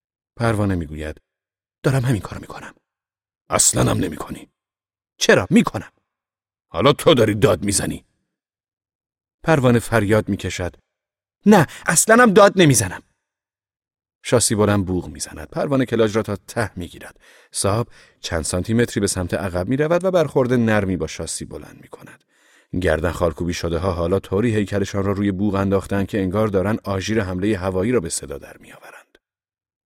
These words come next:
پروانه ناامیدانه استارت می‌زند. موتور خفه می‌کند.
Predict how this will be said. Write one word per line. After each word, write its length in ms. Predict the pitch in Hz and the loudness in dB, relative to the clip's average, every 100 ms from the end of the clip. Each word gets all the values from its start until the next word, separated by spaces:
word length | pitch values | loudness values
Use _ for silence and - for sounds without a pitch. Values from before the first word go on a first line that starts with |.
| _ _ _ _ _ | _ _ _ _ _
پروانه 440 | 90 87 92 104 | -6 -2 0 0
ناامیدانه 640 | 101 98 90 95 92 90 | 0 0 -2 -2 -2 -2
استارت 460 | 101 85 - 76 - | -2 -4 -6 -10 -10
می‌زند. 460 | - - - - _ _ _ _ _ _ _ - | -14 -14 -14 -20 _ _ _ _ _ _ _ -8
موتور 320 | 85 - 85 | -6 -6 -8
خفه 440 | - - - 80 - | -8 -14 -12 -14 -16
می‌کند. 580 | - - - _ _ | -20 -20 -20 _ _